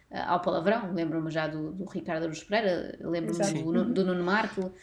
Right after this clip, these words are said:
Speaker 1: Não tem,
Speaker 2: Uhum.
Speaker 1: não é muito o estilo deles. Portanto, da mesma maneira que haverá mulheres que eu acho que não têm problema nenhum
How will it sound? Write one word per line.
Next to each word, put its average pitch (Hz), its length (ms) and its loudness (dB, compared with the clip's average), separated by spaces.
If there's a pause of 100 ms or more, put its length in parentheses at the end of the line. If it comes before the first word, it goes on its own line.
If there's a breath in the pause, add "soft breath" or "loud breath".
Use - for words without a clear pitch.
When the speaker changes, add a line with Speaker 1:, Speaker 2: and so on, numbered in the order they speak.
(220 loud breath)
Speaker 1:
Não 202 160 2
tem, 208 200 6
Speaker 2:
Uhum. 202 40 4
Speaker 1:
não 202 80 6
é 202 60 8
muito 226 220 2
o - 20 0
estilo 220 300 0
deles. 160 360 2
Portanto, - 400 -4
da 190 80 0
mesma 208 160 4
maneira 220 240 2
que 233 100 -2
haverá 226 220 2
mulheres 202 340 4
que 208 100 -8
eu 196 180 2
acho 190 200 0
que 190 60 -4
não 175 280 0
têm 180 160 0
problema 180 320 0
nenhum 190 340 0